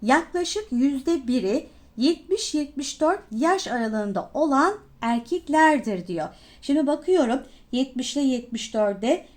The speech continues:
ve erkekler dediği için mavi tarafa baktığımda bakın şuraya falan geldiği gözüküyor. Yani sıfır ile iki arasında, e, bu da yaklaşık yüzde bir nedir?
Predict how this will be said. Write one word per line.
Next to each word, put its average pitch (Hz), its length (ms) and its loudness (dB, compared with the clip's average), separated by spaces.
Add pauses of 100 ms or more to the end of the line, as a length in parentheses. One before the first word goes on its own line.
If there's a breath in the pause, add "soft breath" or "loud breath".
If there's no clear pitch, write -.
ve 247 60 -2
erkekler 311 720 0
dediği 311 300 0
için 294 280 -2
mavi 247 300 0
tarafa 285 440 -2
baktığımda 269 500 0
bakın 285 220 -4
şuraya 285 400 -2
falan 254 500 -2 (280 loud breath)
geldiği 196 600 0
gözüküyor. 185 480 -6
Yani 190 340 0
sıfır 269 340 -4
ile 269 180 0
iki 247 240 -4
arasında, 269 720 0 (240 loud breath)
e, 262 120 -2
bu 294 100 -2
da 277 80 2
yaklaşık 254 640 -2
yüzde 208 480 -2
bir 302 240 4 (220 loud breath)
nedir? 277 500 4